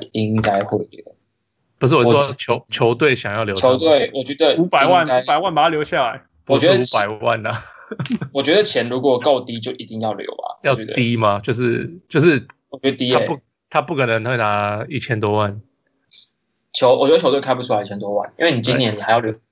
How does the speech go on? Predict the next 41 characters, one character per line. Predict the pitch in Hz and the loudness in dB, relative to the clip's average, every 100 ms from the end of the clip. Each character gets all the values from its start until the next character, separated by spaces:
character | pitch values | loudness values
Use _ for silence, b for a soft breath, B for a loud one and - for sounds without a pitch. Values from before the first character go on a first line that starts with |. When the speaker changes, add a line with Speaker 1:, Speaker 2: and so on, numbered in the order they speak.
| _ | _
Speaker 1:
你 | - | -6
还 | 113 117 | -2 2
要 | 139 | 4
留 | 135 | 4
Grant | 127 135 110 101 | 4 0 0 -8
啊。 | 95 _ _ _ _ _ | -12 _ _ _ _ _
Speaker 3:
我 | 143 139 | -4 0
觉 | 120 | 2
得 | 208 | 2
Speaker 1:
对。 | 214 220 | 2 2
Speaker 3:
Paul，Paul | 214 220 - - 214 214 202 | 2 2 -2 -2 0 0 0
Millsap | 208 - 170 135 | 0 2 0 0
拿 | 139 135 | 2 0
不 | 151 | 0
到 | 156 156 | -2 -2
一 | 147 | -2
千 | 147 139 | -6 -6
多 | 127 127 | -6 -6
万 | 110 | -8
的。 | 104 - _ _ - | -12 -20 _ _ -8
Speaker 1:
嗯， | 127 101 107 | -4 -4 -2
拿 | 104 | -4
不 | 101 | 0
到， | - 95 - | 0 2 2
而 | |
且 | 165 208 160 - B B B | 2 4 2 0 B B B
我 | 127 | 0
觉 | 123 185 | 4 4
得 | |
球 | 208 139 135 | 4 2 4
队 | 175 | 4
对 | 170 143 | 4 2
他 | 139 | 2
有 | 127 | 0
点 | 117 110 | -2 -6
仁 | 107 | -6
至 | 110 127 | -8 -8
义 | 117 | -6
尽， | 120 107 | -6 -6
就 | 101 | -8
是 | 110 117 107 | -6 -4 -6